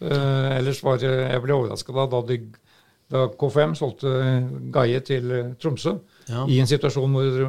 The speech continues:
Speaker 1: hvor, eh, ikke var avklart med opprykk, men hvor K fem faktisk kjempa da om å få møte nettopp Tromsø i, i neste år. Så
Speaker 2: Ja.
Speaker 1: jeg synes det var litt overraskende at de solgte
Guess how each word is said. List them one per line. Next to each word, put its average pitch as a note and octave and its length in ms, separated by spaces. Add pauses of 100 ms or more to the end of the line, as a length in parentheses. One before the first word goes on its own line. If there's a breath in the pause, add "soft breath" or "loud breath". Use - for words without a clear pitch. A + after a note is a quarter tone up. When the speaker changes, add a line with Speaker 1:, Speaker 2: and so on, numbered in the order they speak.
Speaker 1:
hvor, B2 240
eh, B2 880
ikke B2+ 160
var B2 160
avklart C#3 360
med B2+ 200
opprykk, C#3 460 (120)
men C3 220 (100)
hvor A#2+ 220
K A#2 160
fem A#2+ 180
faktisk G#2+ 540 (680 soft breath)
kjempa F3+ 300
da F#3+ 80
om E3 160
å D3 80
få D3+ 160
møte C#3+ 240
nettopp C3+ 220
Tromsø C3 320
i, C3+ 100 (260)
i C#3 60
neste D3 300
år. G#3 100
Så - 80
Speaker 2:
Ja. D3 160
Speaker 1:
jeg C#3 60
synes C3+ 160
det C#3 80
var C3+ 100
litt C#3+ 80
overraskende B2 360
at A#2+ 80
de B2 200
solgte C3 240